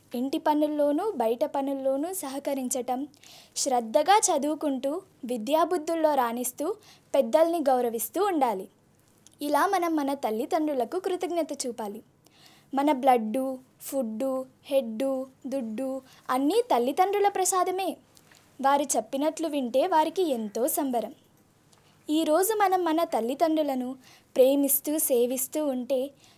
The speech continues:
రేపు మన పిల్లల నుండి అదే ప్రేమ, సేవ మనకు తప్పక అందుతాయి. వారిని నిర్లక్ష్యం చేసి, అవమానించి, కఠినంగా మాట్లాడితే అదే ఫలితం తిరిగి మనకు వస్తుంది.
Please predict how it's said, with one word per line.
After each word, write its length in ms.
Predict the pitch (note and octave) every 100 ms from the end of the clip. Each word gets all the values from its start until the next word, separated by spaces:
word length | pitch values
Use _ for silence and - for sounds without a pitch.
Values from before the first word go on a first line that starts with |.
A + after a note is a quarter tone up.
| -
రేపు 260 | D4+ E4+ F#4
మన 200 | F4 F4
పిల్లల 480 | - B3 A#3 D4+ F4
నుండి 460 | E4 C4 B3+ C#4+ _ _ -
అదే 320 | B3 A#3 C4+ D4+
ప్రేమ, 560 | C4+ B3 C4+ C4 B3+
సేవ 520 | C4 C#4 C4 A#3+ A#3+ B3+ _ _ -
మనకు 260 | D#4 E4+
తప్పక 420 | G#4 D4+ - E4 A4 G4+
అందుతాయి. 500 | D4 C4 A3 G3+ A#3+ _ _ _ _ _ C#4
వారిని 340 | D4+ E4 F4
నిర్లక్ష్యం 600 | E4+ A#3 A#3 D4 - E4
చేసి, 460 | D#4+ C4+ B3+ C4 C4 _ _ -
అవమానించి, 840 | C4 E4 F4+ F#4+ E4 C4 - C4+ C#4 - _ -
కఠినంగా 520 | C4+ E4+ F#4 G4 G#4
మాట్లాడితే 760 | G4+ D#4+ D#4+ D4+ C#4+ C#4+ D4+ D#4+ _ - - -
అదే 260 | A#3+ A#3 E4+
ఫలితం 400 | E4+ C4+ B3+ C#4+
తిరిగి 340 | F4 C4 B3+
మనకు 280 | D#4 C#4+ C4
వస్తుంది. 520 | G#3+ G#3 - G#3 G3